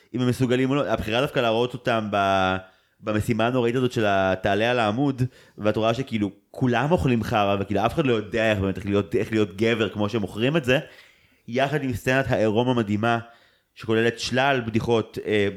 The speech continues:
בולבול וציצים למכביר, שזה כבר נפלא מאוד. אה, את רואה עד כמה גם הגבריות שלהם היא באמת, היא, היא העמדת פנים, ועם אומץ היא כביכול תכונה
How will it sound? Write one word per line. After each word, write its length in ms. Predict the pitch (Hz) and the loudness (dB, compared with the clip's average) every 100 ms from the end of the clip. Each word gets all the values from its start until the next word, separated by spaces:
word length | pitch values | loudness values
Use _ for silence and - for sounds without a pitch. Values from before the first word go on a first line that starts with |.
| 104 | 0
בולבול 420 | 117 113 110 104 | 0 2 0 0
וציצים 420 | 95 - 113 113 | -2 0 0 0
למכביר, 540 | 104 101 98 101 117 110 | -2 -2 -2 2 2 2
שזה 200 | 104 95 | -2 -4
כבר 260 | 113 117 101 | 0 0 0
נפלא 280 | 98 104 95 | -2 0 2
מאוד. 240 | 98 117 - - - 101 - | 2 2 -2 -20 -20 -20 -2
אה, 140 | 117 117 120 | 0 0 -2
את 120 | - | -4
רואה 480 | 107 - 143 196 226 - | -2 -2 0 0 -2 -6
עד 120 | 107 | -8
כמה 280 | - 143 156 | -2 0 0
גם 220 | 127 147 | 0 0
הגבריות 460 | 147 123 110 127 139 | 0 0 0 -2 0
שלהם 380 | 139 113 143 | 0 2 0
היא 100 | 127 | 0
באמת, 640 | 98 92 92 107 135 - - - _ - - _ - | 0 0 0 0 0 -2 -16 -18 _ -20 -20 _ -2
היא, 220 | 113 110 | 0 0
היא 160 | - 110 | 2 2
העמדת 400 | 104 110 120 120 | 2 2 0 0
פנים, 240 | 110 160 | -2 0
ועם 160 | 143 123 | -2 -4
אומץ 300 | 110 135 139 | -2 -2 -2
היא 80 | - | -2
כביכול 540 | 120 107 101 139 151 | 0 0 0 0 0
תכונה 480 | 147 117 110 117 110 | 0 -2 0 0 -2